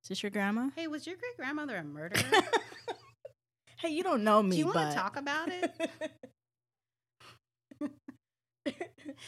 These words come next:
Speaker 2: You don't know me, but I'm writing a script about your, your murdering grandmother. <laughs>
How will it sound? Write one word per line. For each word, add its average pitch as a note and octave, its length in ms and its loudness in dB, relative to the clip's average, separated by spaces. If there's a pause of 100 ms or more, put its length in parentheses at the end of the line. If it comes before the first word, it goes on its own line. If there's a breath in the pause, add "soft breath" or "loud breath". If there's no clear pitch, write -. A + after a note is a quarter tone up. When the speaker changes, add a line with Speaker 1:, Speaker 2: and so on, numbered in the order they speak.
(160 loud breath)
Speaker 2:
You F4+ 100 2
don't A4+ 160 2
know D4+ 140 4
me, C4 120 0
but G3+ 120 -4
I'm A3+ 240 -2
writing B3 260 0
a E3+ 60 -4
script F#3 340 -8
about F3 240 -6
your, E3 220 -6
your E3+ 180 -4
murdering E3 440 -4
grandmother. F#3 680 -2
<laughs> - 60 -12